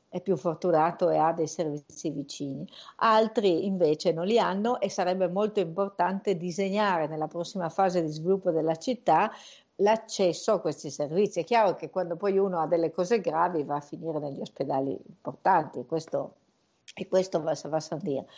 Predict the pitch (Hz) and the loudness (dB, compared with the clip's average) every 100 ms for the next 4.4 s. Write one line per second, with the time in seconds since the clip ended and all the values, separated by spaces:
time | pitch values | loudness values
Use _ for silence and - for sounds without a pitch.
0 | - - - _ 247 233 208 233 - 190 | -20 -20 -20 _ 4 6 6 4 2 0
1 | 185 202 196 - 233 220 214 - 226 - | 0 -2 -4 -4 0 0 -4 -4 -2 0
2 | 175 175 165 151 - 202 156 147 175 - | 0 0 -2 -4 -2 -2 -2 -4 -6 -6
3 | 160 139 135 131 127 135 - 123 - - | -6 -8 -8 -8 -10 -12 -12 -14 -16 -16
4 | - 67 156 _ | -14 -14 -16 _